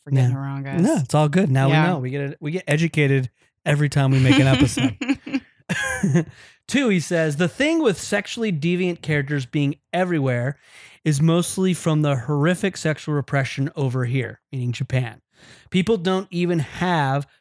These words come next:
Speaker 2: sex in their own house. They go to an hourly motel for that stuff,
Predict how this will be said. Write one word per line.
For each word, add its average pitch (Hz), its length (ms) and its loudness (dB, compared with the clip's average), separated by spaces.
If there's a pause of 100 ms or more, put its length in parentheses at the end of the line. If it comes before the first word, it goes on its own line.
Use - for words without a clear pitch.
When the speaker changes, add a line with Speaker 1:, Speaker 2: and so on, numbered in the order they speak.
Speaker 2:
sex 151 400 -4
in 151 80 2
their 135 120 2
own 131 140 0
house. 139 420 -6
They 131 120 -6
go 139 180 0
to 131 140 -2
an 131 80 -4 (100)
hourly 165 360 0
motel 165 480 -2
for 127 120 -6
that 117 180 -6
stuff, - 400 -16